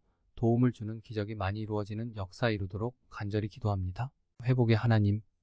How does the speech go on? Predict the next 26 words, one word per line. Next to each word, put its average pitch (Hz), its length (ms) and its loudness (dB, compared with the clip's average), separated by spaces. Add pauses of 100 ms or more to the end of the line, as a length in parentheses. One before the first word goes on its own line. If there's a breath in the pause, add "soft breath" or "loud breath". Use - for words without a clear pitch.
(120)
올해에는 123 520 8
전 110 220 2
세계가 117 420 0
코로나 139 380 2
극복하여 120 680 -6 (180)
평화롭게 143 480 -2
오고 101 260 -2
가는 107 320 -4 (100)
일상을 113 360 -4
주시오며 101 580 -4 (180)
큰 151 280 -4
어려움 110 320 0
없이 101 260 -4
한 131 240 -6
해 135 100 0
행복하고 127 600 -6 (160)
평안한 135 360 2
일상이 104 360 0
되어 95 280 0 (360)
가정이나 127 480 8
직장이나 113 540 -2
나라 107 260 2
전체가 107 480 -4
정상적인 110 760 -2
가정과 107 480 -4
사회로 110 540 -6